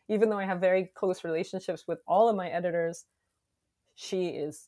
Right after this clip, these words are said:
I have to go through her first. If I'm gonna send an email like that,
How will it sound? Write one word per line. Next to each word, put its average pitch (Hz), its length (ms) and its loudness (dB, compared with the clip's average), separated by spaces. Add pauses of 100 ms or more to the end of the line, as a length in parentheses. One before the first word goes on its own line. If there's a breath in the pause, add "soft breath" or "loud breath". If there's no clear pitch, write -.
I 180 200 -2
have 151 220 -6
to 170 80 -10
go 165 160 -2
through 175 240 -4
her 180 180 2
first. 156 340 -4
If 160 100 -6
I'm 190 140 0
gonna 202 160 -2
send 190 200 0
an 170 80 -4
email 226 360 0
like 240 220 -2
that, 277 440 -4